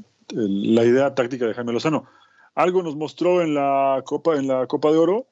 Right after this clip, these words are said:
pero también es cierto que ese torneo... Eh, lo manejó pensando en,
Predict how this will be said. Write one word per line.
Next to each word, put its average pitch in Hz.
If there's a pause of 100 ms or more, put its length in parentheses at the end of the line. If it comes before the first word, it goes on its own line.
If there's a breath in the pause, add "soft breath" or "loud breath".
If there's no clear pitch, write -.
(120)
pero 110
también 120
es 123
cierto 127
que 113
ese 110
torneo... 117 (760 soft breath)
Eh, 117
lo 120
manejó 117
pensando 147
en, 107